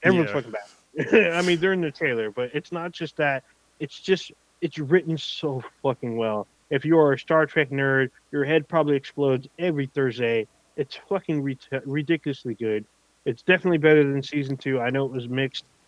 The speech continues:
Speaker 1: for a lot of people with season two. This is infinitely better than fucking Star Trek Nemesis I know people are trying to be like, "Oh, well, look back. It's really not that bad." No, it's fucking bad.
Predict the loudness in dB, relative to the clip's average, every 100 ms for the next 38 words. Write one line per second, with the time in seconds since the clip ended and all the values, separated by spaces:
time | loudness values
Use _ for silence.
0 | _ _ -2 2 4 4 2 -4 -4 -4
1 | -2 -4 -4 -4 0 2 2 -2 _ 2
2 | 2 2 -2 _ _ _ 2 4 6 6
3 | 6 4 2 4 4 4 2 -2 -4 -6
4 | -6 -2 -2 -2 -6 -2 -2 -4 -8 -14
5 | -16 _ _ 0 2 4 2 2 2 4
6 | 2 2 2 2 2 2 2 2 0 -2
7 | -8 -4 -2 -2 -4 _ _ -2 -2 -2
8 | -2 0 0 0 0 0 2 2 4 4
9 | 4 2 0 -4 -2 -4 -4